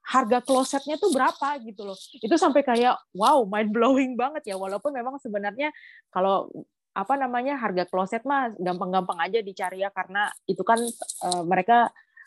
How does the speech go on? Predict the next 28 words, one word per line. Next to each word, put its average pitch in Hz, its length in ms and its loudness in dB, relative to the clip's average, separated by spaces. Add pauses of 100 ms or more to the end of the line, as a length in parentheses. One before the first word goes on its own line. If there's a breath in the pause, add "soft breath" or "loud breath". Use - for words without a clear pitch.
(160)
tampil 202 320 4
di 190 160 0
depan 185 180 -2
umum 240 380 -2
gitu 185 240 -6
ya, 190 80 -4
tapi 208 160 0
maksudnya 277 320 2
sampai 214 320 -4
segitunya 220 640 -4
kayak 165 320 -10
gitu. 170 160 -12 (320 loud breath)
Dan 185 160 2
akhirnya 208 340 4
itu 302 380 4 (320 soft breath)
kayak, 220 480 2 (1400)
bukannya, 226 640 2
menurutku 220 400 0
sih 330 160 0
itu - 200 -6 (160)
bukannya 226 600 -4
mengganggu 214 560 -4
privasi 208 880 -6
orang 226 320 2
tersebut 220 480 2
ya 202 140 2 (100)
kayak 175 280 -6
gitu. 175 200 -6